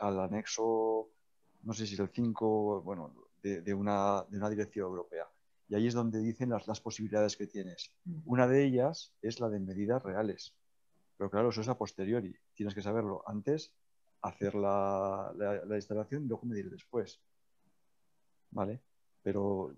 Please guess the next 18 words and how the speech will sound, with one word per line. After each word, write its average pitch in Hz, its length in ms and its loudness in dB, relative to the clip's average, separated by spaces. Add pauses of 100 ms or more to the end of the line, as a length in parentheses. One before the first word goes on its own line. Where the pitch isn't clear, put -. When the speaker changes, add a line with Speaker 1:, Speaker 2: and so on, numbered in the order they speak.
(140)
Speaker 1:
sí, - 480 -8
sí, - 160 -10
a, 113 60 0
a, 110 360 2
bueno, 117 200 0
en, 107 240 -2
en 104 120 0
el 101 60 0
anexo, 110 1000 2
en - 80 -18
ese 107 140 -10
anexo 113 360 -6
es 110 80 -10
lo, 101 260 -4
lo - 60 -20
explicita - 440 -14
las - 160 -16
formas. - 400 -20